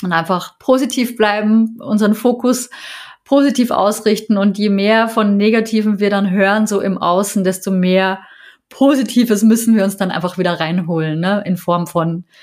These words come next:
positiven Berichten, so wie deinem jetzt, oder positiven Geburtsvideos und so weiter.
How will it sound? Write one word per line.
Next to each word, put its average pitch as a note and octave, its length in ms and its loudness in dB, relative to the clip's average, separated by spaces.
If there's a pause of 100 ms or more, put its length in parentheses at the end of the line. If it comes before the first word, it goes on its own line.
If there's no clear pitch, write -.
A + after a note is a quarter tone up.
(440)
positiven C#4 520 2
Berichten, B3+ 480 2
so G#3+ 140 0
wie A#3 100 0
deinem A3 420 2
jetzt, G#3 540 0
oder F#3 560 0
positiven A#3 580 0
Geburtsvideos G3 880 0
und E3 160 -4
so D#3 160 -10
weiter. D#3 500 -8